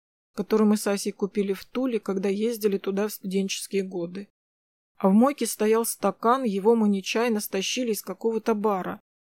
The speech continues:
Даже костюм, который сейчас был на девушке, мы покупали вместе. Но не может такого быть, чтобы этот человек врал мне в лицо. Мне жаль, что со Стёпой так получилось,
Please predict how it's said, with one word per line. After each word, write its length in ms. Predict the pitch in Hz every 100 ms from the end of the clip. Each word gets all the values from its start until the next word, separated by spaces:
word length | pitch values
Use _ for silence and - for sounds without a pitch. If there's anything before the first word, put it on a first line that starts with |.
| _ _ _ _ -
Даже 280 | 208 233 247
костюм, 440 | 262 262 - 208
который 340 | 208 190 202
сейчас 380 | 185 190 214 190
был 180 | 185 196
на 140 | 196
девушке, 520 | 180 233 269 233 - 180
мы 140 | 208
покупали 560 | 214 196 185 - 190 190
вместе. 640 | 185 185 175 - 202 202 _ _ _ _ _ _ _ _ _ _ _ _
Но 200 | 190 180
не 160 | 214 240
может 480 | 262 254 208 196 -
такого 480 | 214 - 214 190 185
быть, 280 | 190 277
чтобы 360 | - - 202 - 240
этот 320 | 233 202 190
человек 640 | - 208 202 190 262 -
врал 360 | 190 226 226 240
мне 280 | 214 214 208
в 40 |
лицо. 600 | 208 220 - 196 180 180 _ _ _ _ _ _ _ _ _ _ _
Мне 320 | 214 202 202 202
жаль, 300 | 214 240 285
что 200 | - 214
со 180 | -
Стёпой 420 | 202 - 247 262 240
так 240 | 214 -
получилось, 800 | 247 240 226 - 202 180 - -